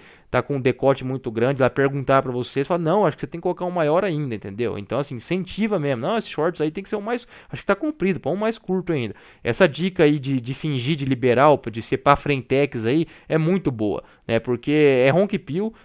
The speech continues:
né? Você vai identificar uma red flag que já é escancarada, que já tá na cara, né? E você, você evita, evita muita dor de cabeça. Agora, pro cara que, que quer relacionamento, ele fizer isso aí e vê que, que vai ser desse jeito, talvez ele vai ter um revertério, né?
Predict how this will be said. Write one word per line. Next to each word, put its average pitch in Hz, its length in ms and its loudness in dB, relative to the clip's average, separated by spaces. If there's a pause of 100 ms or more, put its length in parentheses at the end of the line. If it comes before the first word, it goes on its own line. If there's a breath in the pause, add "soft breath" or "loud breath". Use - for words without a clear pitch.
(100)
né? 135 160 2
Você 135 240 0
vai 175 220 8
identificar 156 440 2
uma 135 60 6
red 135 120 4
flag 123 320 0
que 123 60 -10
já 123 80 2
é 123 40 4
escancarada, 147 640 0
que 120 80 -6
já 113 140 0
tá 117 120 -2
na 147 140 -4
cara, 156 340 -2 (260 soft breath)
né? 143 140 2
E 175 60 4
você, 226 140 0
você 226 100 0
evita, 180 420 2
evita 151 380 0
muita 160 220 -4
dor 151 160 -4
de - 80 -14
cabeça. 123 440 -6
Agora, 101 220 -4
pro 135 140 -8
cara 135 240 2
que, 117 320 -2 (280 loud breath)
que - 120 -14
quer 123 160 4
relacionamento, 123 600 2
ele 113 80 0
fizer 117 280 0
isso 117 180 -2
aí 113 240 0
e 110 60 -2
vê 117 160 0
que, 110 320 -4
que 101 360 -4 (240 soft breath)
vai 117 140 4
ser 113 140 -2
desse 151 180 -2
jeito, 131 220 0
talvez 156 320 0
ele 170 80 -4
vai 175 120 -2
ter 175 100 -6
um 175 60 -2
revertério, 180 640 -4
né? 82 200 -14